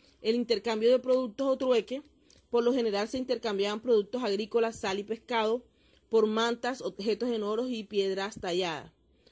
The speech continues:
Otra actividad importante era la artesanía,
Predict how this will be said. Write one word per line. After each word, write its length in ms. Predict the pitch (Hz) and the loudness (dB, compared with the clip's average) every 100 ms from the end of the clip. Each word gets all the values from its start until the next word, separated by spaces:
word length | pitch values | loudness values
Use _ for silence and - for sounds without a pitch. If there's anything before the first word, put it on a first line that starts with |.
| _ _ | _ _
Otra 420 | - 233 233 294 302 | -2 0 2 0 0
actividad 640 | 269 - 285 285 269 262 | -4 -4 -4 0 0 0
importante 800 | 269 269 254 247 226 220 247 233 | 0 -2 -2 -2 -2 0 2 2
era 440 | 214 214 220 214 220 - _ _ _ | 2 -2 -4 -6 -10 -16 _ _ _
la 140 | 226 233 | -2 0
artesanía, 800 | 233 240 254 247 349 247 226 | 0 -2 0 2 2 0 -2